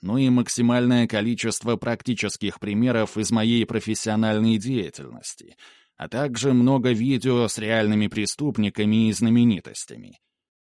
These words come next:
Благо, мы живём в двадцать первом веке, и на просторах интернета можно найти много материалов с лжецами,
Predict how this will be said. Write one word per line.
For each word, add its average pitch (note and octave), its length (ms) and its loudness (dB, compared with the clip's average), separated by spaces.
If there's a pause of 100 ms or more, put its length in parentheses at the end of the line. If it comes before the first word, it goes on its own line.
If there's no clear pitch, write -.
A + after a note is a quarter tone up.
(260)
Благо, C#3 520 -2
мы C#3+ 160 2
живём B2+ 480 2
в G2+ 60 -4
двадцать C3 520 -4
первом B2+ 380 2
веке, B2 640 -4
и F2 180 -8
на F2 140 -4
просторах A2 580 -2
интернета G#2+ 840 -2
можно B2+ 440 -2
найти B2+ 480 2
много B2 400 2
материалов G2 800 -2
с - 160 -8
лжецами, G#2+ 840 -2